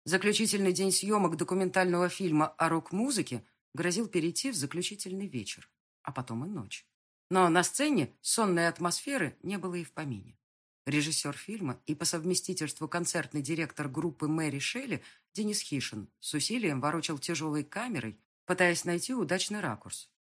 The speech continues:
Облачённые в кроваво-красные костюмы студенты театрального училища балансировали в вальсе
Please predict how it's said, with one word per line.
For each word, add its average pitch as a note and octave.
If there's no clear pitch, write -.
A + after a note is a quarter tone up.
Облачённые G3+
в -
кроваво-красные F#3+
костюмы F3
студенты E3
театрального E3
училища E3+
балансировали E3+
в C#3
вальсе B3